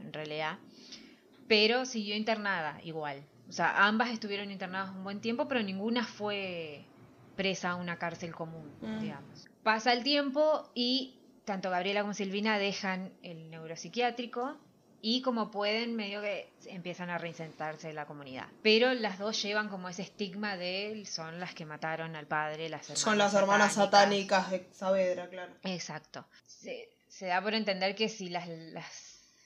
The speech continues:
Speaker 1: las dejaron ir, o sea, si les dieron el alta, es porque realmente ya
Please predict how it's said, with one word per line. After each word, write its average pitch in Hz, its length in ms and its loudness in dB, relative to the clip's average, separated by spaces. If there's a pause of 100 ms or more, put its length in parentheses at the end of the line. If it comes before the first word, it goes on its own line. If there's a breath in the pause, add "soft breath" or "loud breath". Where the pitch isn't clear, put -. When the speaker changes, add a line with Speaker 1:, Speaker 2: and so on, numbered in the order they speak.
(160)
Speaker 1:
las 165 220 -6
dejaron 180 460 -2
ir, 220 480 -2
o 180 80 -10
sea, 156 220 -8
si 151 160 -14
les 156 100 -12
dieron 170 280 -4
el 160 120 -4
alta, 180 560 0
es 180 200 -10
porque 170 540 -8
realmente 151 460 -10
ya 147 320 -6